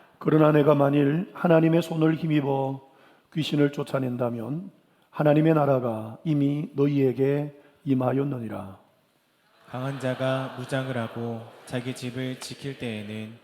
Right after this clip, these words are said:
Speaker 2: 그 소유가 안전하되
Speaker 1: 더 강한 자가 와서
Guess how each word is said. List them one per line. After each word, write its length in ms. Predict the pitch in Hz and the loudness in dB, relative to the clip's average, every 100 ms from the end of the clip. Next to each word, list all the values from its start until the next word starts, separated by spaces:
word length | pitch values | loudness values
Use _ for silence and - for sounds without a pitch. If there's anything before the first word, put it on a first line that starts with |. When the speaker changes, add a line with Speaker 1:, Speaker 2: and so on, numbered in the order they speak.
| _ _ | _ _
Speaker 2:
그 180 | - 139 | -8 -8
소유가 480 | 139 139 135 127 135 | -8 -8 -8 -6 -4
안전하되 760 | 117 113 123 120 110 110 107 110 - - _ _ | -4 -8 -10 -8 -8 -10 -12 -14 -18 -20 _ _
Speaker 1:
더 260 | 147 156 160 | 2 4 4
강한 360 | 156 147 151 | 4 2 2
자가 260 | 143 143 147 | 0 0 0
와서 680 | 131 127 - 117 135 170 | 0 -4 -6 -6 -6 -8